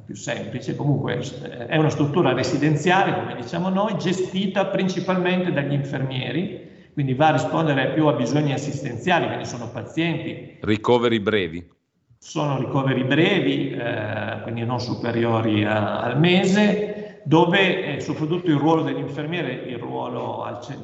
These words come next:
Speaker 1: principale,
Speaker 2: Mm.
Speaker 1: perché si va a rispondere a bisogni più di tipo assistenziali, riabilitativi, cioè è un periodo di tempo che serve per mettere nelle condizioni il paziente che non ha più bisogno di un'assistenza specialistica, perché questa è già stata fornita nei momenti, eh, antecedenti, e che non può però magari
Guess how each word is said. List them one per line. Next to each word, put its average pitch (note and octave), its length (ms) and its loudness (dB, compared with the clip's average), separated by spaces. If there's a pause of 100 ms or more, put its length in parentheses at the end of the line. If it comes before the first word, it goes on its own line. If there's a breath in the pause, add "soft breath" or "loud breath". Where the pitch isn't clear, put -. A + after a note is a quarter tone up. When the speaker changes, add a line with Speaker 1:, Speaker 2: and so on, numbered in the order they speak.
(140)
Speaker 1:
principale, D3 800 0
Speaker 2:
Mm. - 40 -4
Speaker 1:
perché - 280 -6
si - 140 -8
va C3 120 -4
a B2+ 40 0
rispondere C3 600 -6
a - 60 -8
bisogni A#2+ 340 -8
più A#2 160 -10
di A#2 100 -8
tipo C#3+ 240 -4
assistenziali, D#3 960 0 (460 loud breath)
riabilitativi, C#3 960 2
cioè C3+ 140 -2
è C3 60 0
un C3 100 -2
periodo D#3+ 300 4
di C3+ 180 0
tempo D3+ 480 0
che A2+ 100 -8
serve C3 540 -2
per B2+ 400 -6
mettere C#3+ 360 -2
nelle B2 180 -8
condizioni C3 540 -6
il A2+ 60 -6
paziente - 1160 -4
che C3+ 100 -4
non B2 160 -2
ha B2 80 2
più F#3 220 4
bisogno C#3 580 4
di A#2+ 80 -2
un'assistenza A#2+ 640 -6
specialistica, D3 840 0
perché - 400 -6
questa A2+ 320 -8
è G#2 60 -8
già A2 320 -6
stata G#2+ 840 -10
fornita C3 800 -2
nei G#2 160 -6
momenti, G#2 760 -6
eh, G2+ 300 -14
antecedenti, E3 1300 -2
e C#3+ 140 -6
che D#3 120 4
non D#3+ 180 6
può - 260 4
però C3 180 0
magari A#2 440 -4